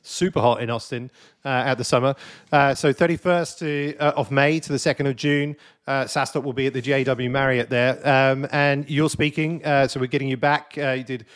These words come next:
such a great job, I think, as you always do at other conferences and, uh, at saas Doc. Probably a little bit far ahead, so I'd be pretty impressed if you know what you're gonna speak about. Um,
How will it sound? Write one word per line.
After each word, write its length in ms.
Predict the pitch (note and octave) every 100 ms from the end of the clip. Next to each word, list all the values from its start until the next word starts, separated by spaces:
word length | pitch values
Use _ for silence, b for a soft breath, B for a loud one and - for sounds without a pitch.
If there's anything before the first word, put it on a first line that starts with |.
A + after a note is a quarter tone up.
| b
such 200 | - C3+
a 20 | C#3
great 240 | D3 C#3
job, 320 | - C#3 C3
I 140 | C3+ C3
think, 160 | D#3
as 160 | D#3 C3
you 100 | C#3
always 320 | D3 B2+ A2
do 200 | D#3 A#2+
at 100 | B2
other 140 | C3+ B2
conferences 680 | C#3 - B2+ - B2 A2+
and, 180 | B2 A#2 - B B -
uh, 40 | C3
at 140 | C3+ -
saas 240 | D3+ C#3+
Doc. 220 | D#3 C#3 B B B B _
Probably 260 | A#3 B3 A3
a 20 |
little 200 | G3+ G#3+
bit 160 | G#3+
far 280 | - G3 G3
ahead, 320 | F#3 G3 G3+
so 240 | - F3 E3
I'd 80 | D#3+
be 160 | D#3+
pretty 200 | D3+ F3+
impressed 380 | E3 - E3 -
if 80 | -
you 60 |
know 120 | D#3+ D#3
what 120 | D3+
you're 80 | D3
gonna 120 | C#3+
speak 300 | - D#3 D#3
about. 400 | D3+ D3+ D#3+ -
Um, 400 | D3 C#3 C#3